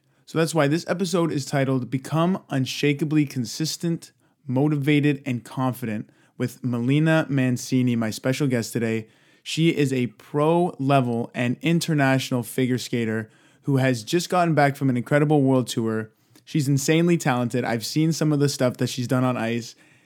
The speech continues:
It scares me. Like I told her on the show before and after we spoke, there's no way I would even have the confidence to do what she's doing,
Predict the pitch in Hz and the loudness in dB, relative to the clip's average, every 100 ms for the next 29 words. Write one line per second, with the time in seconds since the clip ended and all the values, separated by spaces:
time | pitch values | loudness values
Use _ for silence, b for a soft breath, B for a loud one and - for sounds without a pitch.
0 | b _ 160 196 - - 170 175 170 170 | b _ 0 0 -2 2 4 6 4 2
1 | 185 185 147 143 147 165 160 151 156 - | 0 0 0 2 2 4 2 4 2 2
2 | 143 135 - 156 156 151 131 127 151 147 | 0 0 0 2 4 4 0 -4 -2 0
3 | 139 135 139 147 131 127 - 131 127 151 | 0 0 0 0 0 -2 -2 -2 -2 0
4 | 143 127 147 160 156 151 135 139 135 135 | 0 2 2 4 4 2 2 2 2 0
5 | 127 123 123 147 156 147 143 131 127 120 | 0 -2 0 2 4 2 -2 -2 -2 -2
6 | 120 113 139 127 131 120 - 123 110 120 | -4 -4 -4 0 0 0 -4 -4 -2 -2
7 | 113 113 | -2 -4